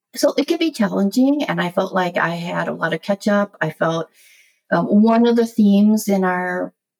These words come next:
research, in the Parenting as Adoptees research, was this idea of kind of reculturating along with your kids. And I feel like in a similar way,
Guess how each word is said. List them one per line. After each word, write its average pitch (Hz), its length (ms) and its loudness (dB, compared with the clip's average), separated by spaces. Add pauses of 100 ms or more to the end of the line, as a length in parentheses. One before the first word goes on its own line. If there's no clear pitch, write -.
research, 196 800 0
in 185 120 -2
the 170 80 0
Parenting 185 520 -2
as 170 100 -6
Adoptees 180 640 -2 (100)
research, 190 520 -4
was 170 360 0 (260)
this - 180 -2
idea 175 320 0
of 160 120 -6
kind 165 160 -2
of 156 160 -2 (280)
reculturating 180 840 -2
along 170 400 -2
with 170 180 -6
your 165 120 -4
kids. 160 460 -4 (260)
And 185 100 0
I 175 60 0
feel 190 180 0
like 180 200 0
in 175 120 -4
a 160 40 0
similar 175 460 -4
way, 170 540 -6